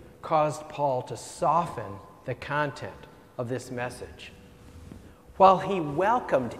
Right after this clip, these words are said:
everyone who came to see him, he didn't compromise or minimize his proclamation one little bit. His message was still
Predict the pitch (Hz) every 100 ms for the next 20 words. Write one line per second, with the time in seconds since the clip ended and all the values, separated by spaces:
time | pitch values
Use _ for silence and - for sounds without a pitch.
0 | - 220 226 214 123 104 107 - 143 -
1 | 156 147 147 - 185 139 131 151 160 120
2 | 202 247 226 139 - 175 185 - 156 147
3 | 156 - - - 143 127 135 202 240 123
4 | 107 110 123 - - - 135 - 175 180
5 | 147 135 165 147 123 117 135 170 175 165
6 | 147 139 151 - - - - - - -
7 | - - 147 139 185 196 190 135 135 127
8 | - - - 254 208 104 104 -